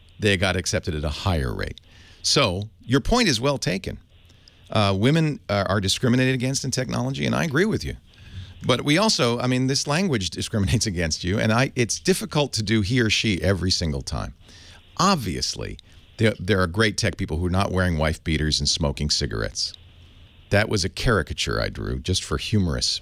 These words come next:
benefit. And I will, from now on, try to mention attractive females <laughs> or something. I don't know. What would the female tech be wearing? <laughs> I,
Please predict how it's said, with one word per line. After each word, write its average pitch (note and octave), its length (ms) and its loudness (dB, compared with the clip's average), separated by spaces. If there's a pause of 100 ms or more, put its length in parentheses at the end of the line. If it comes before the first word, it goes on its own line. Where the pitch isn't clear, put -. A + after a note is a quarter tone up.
(100)
benefit. - 440 -6
And G2 160 2
I C3 80 4
will, C3 180 2
from A2+ 280 2
now D3 240 4
on, F#2+ 240 2
try A#2 260 2
to A2 80 0
mention D#2+ 520 -2 (1300)
attractive A#2+ 600 0
females C#2 840 -2 (120)
<laughs> - 100 -12
or C3+ 80 2
something. A#2 420 0
I C#3+ 120 0
don't F3+ 140 0
know. G#2 220 -4 (300)
What G#3 180 2
would G#3 140 0
the F#3 80 0
female F#3+ 460 0
tech B2 280 0
be G#2+ 120 -4
wearing? D#2 440 -4 (520)
<laughs> - 0 - (1120)
I, G#3 260 2